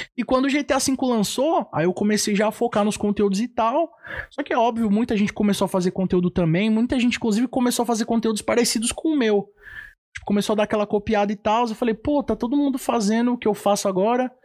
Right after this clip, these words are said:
Preciso me reinventar." Aí eu comecei a lançar, é, uns novos formatos ali no meu canal, de curiosidades, de easter eggs, mistérios. Tinha uma série no meu canal chamada San Andreas Mythbusters, que era tipo...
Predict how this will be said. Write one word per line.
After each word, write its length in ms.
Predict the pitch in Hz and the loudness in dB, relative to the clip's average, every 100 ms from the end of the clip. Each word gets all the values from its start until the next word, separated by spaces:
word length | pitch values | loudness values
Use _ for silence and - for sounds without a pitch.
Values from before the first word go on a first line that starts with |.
| - - - _ | -20 -20 -20 _
Preciso 300 | 202 202 220 | -4 -2 0
me 120 | 254 | 2
reinventar." 760 | 240 269 262 285 311 359 165 - - - | 2 0 0 0 0 2 2 -2 -12 -6
Aí 60 | 165 | -2
eu 60 | 180 | 0
comecei 340 | 226 240 254 | 0 0 0
a 40 | |
lançar, 440 | 247 247 - 240 214 | 0 0 0 0 0
é, 180 | 214 208 | 0 0
uns 160 | 202 185 | 0 0
novos 180 | 214 226 | -2 -2
formatos 440 | 233 214 202 196 | 0 2 0 0
ali 120 | 202 | 0
no 80 | 196 | 2
meu 140 | 196 | 0
canal, 540 | 190 - 220 208 269 320 | 0 0 0 0 0 0
de 160 | 170 | -2
curiosidades, 880 | - 190 185 220 226 220 233 208 165 | 0 0 0 0 -2 0 2 0 -2
de 100 | 151 | -2
easter 300 | 175 - 214 | -2 0 0
eggs, 200 | 202 196 | 2 0
mistérios. 720 | 202 202 - 196 220 247 - - - - - | 0 -2 0 0 2 0 -4 -10 -14 -14 -14
Tinha 160 | - 208 | -4 0
uma 280 | 208 208 196 | 2 2 0
série 200 | - 196 | 0 0
no 80 | 196 | 2
meu 100 | 202 | 0
canal 260 | 196 202 214 | 0 0 0
chamada 400 | 214 196 185 180 | 0 0 2 0
San 140 | - | 0
Andreas 260 | 190 208 208 | 0 0 0
Mythbusters, 720 | 220 208 175 190 180 160 135 | 0 0 0 2 2 0 0
que 80 | 175 | 0
era 140 | 170 | 0
tipo... 400 | - - 190 147 | -2 0 2 2